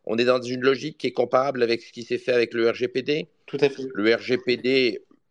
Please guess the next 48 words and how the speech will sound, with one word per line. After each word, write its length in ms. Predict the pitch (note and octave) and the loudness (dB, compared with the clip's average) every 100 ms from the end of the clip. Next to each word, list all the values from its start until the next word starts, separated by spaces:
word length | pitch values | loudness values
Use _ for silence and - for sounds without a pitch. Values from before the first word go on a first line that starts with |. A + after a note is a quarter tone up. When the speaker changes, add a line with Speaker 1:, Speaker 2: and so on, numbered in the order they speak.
| _ | _
Speaker 1:
va 260 | F#2 F#2+ B2+ | -2 2 2
être 240 | B2+ - | 0 0
repris 400 | A#2+ - - C3 | 0 0 -8 -10
dans 240 | A#2 G2 G2+ | -4 -4 -2
pas 160 | - | 0
mal 220 | G2+ G#2 G2 | 2 0 -2
de 100 | G#2 | -6
pays 480 | A2 A2+ C3+ D3 | -6 -6 -6 -4
et, 80 | G#2+ | -2
et, 320 | G2+ G#2+ - | -2 -4 -2
et 60 | A2+ | -2
aux 100 | A2+ | -2
États-Unis, 800 | A2 A2 A2+ F#2 G#2+ A#2 B2+ C3 | -4 -4 -4 -4 -8 -10 -10 -12
petit 340 | - A#2 - | -8 -8 -8
bout 160 | G2 A#2 | -20 -4
par 180 | G2+ - | -4 -4
petit 260 | G#2 G2+ | -14 -16
bout, 180 | G2 A#2+ | -10 -10
une 100 | G#2 | -8
législation 640 | G2+ F#2 - G2+ - A2 F#2+ | -10 -12 -10 -8 -6 -8 -8
proche 420 | - A2 - - | -2 0 0 -6
va 80 | F#2 | -10
finir 380 | - F#2+ F#2+ - | -10 -12 -12 -6
par 140 | F#2 F2+ | -6 -4
apparaître. 500 | - G2+ C#3+ - - _ _ _ - | -4 -2 -2 -4 -20 _ _ _ 0
Mais 200 | A2+ A2+ | 2 2
le 180 | A2 | 0
R 60 | G#2+ | -2
G 120 | A2 | -4
P 160 | - G#2+ | -4 -2
D 220 | G2+ A2 | 2 2
étant 300 | G2 - F#2+ | 2 0 -2
arrivé 400 | F#2+ G#2 F2+ G2 | -2 -4 -6 -8
plus 280 | - A2+ A2 | -8 -10 -6
tôt 320 | A#2+ A2 F#2 | -2 -2 -2
en 100 | F2+ | -2
Europe, 540 | F#2+ F#2+ C3+ D3+ - - _ _ | 0 2 2 0 -6 -6 _ _
il 180 | D#2+ F2+ | -8 -4
a 100 | F#2+ | -2
gêné 440 | F#2 G#2+ A2 A#2+ | -2 -4 -2 -2
le 120 | B2+ F#2+ | -4 -6
développement 640 | G2+ E2+ F#2+ - A#2 B2 | -8 -6 -8 -4 -2 -2
des 120 | G2+ | -4
startups 560 | F#2+ G2+ F#2 - A2+ - | -6 -4 -4 0 0 0
et 60 | F#2+ | -4
des 200 | F2+ E2 | -6 -8
acteurs 340 | F2+ G2+ F#2 | -6 -4 -2
européens 600 | F#2 F#2 - F#2+ A2 C3+ | -2 -4 -4 -4 -2 -4